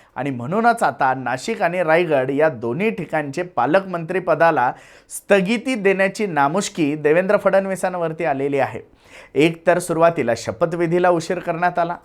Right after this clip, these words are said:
नंतर मंत्रिमंडळासाठी उशीर करण्यात आला, त्यानंतर पालकमंत्रीपद आत्ता कुठे जाहीर करण्यात आले आणि त्यामध्ये सुद्धा स्थगिती आणण्याची नामुष्की देवेंद्र फडणवीसांवरती आलेली आपण बघतोय.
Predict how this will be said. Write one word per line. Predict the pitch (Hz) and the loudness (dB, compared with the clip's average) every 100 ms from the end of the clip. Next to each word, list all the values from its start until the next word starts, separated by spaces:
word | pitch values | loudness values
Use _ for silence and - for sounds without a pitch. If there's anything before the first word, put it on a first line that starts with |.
| _ - - 139 | _ -20 -10 2
नंतर | 165 175 185 | 2 6 4
मंत्रिमंडळासाठी | 160 156 156 151 123 123 160 202 196 190 180 170 185 | 4 2 2 2 2 4 6 8 6 6 2 0 -2
उशीर | 170 165 180 | -2 -2 0
करण्यात | 180 160 175 165 | 0 2 2 4
आला, | 165 165 - - _ | 4 4 0 -18 _
त्यानंतर | 165 196 196 180 190 | 4 4 4 2 2
पालकमंत्रीपद | - 151 170 165 147 139 156 139 120 | 4 2 2 0 -6 -4 -4 -2 0
आत्ता | 117 - 135 - - 233 | 0 0 -4 0 2 2
कुठे | 214 196 202 190 - _ _ _ _ - | 2 2 2 0 -4 _ _ _ _ 0
जाहीर | 160 180 208 | 4 4 4
करण्यात | 180 175 180 | 0 0 2
आले | 170 147 | 2 2
आणि | 165 139 151 156 139 | 0 -2 -4 -4 2
त्यामध्ये | 143 185 156 156 | 2 2 0 0
सुद्धा | 151 127 143 | -2 -4 -4
स्थगिती | 151 - 131 151 190 208 | -4 -4 -4 -2 0 2
आणण्याची | 156 143 139 135 | 2 0 -8 -8
नामुष्की | 127 120 165 202 - 135 165 | -6 -4 -4 -4 -4 -4 -4
देवेंद्र | 156 139 151 156 | -2 0 0 -2
फडणवीसांवरती | 156 139 151 156 156 156 151 143 135 156 | -4 0 0 0 -4 -4 -2 -4 -2 -2
आलेली | 127 123 127 | 0 -2 -2
आपण | 113 127 120 | -4 -4 -8
बघतोय. | 101 - - | -8 -8 -12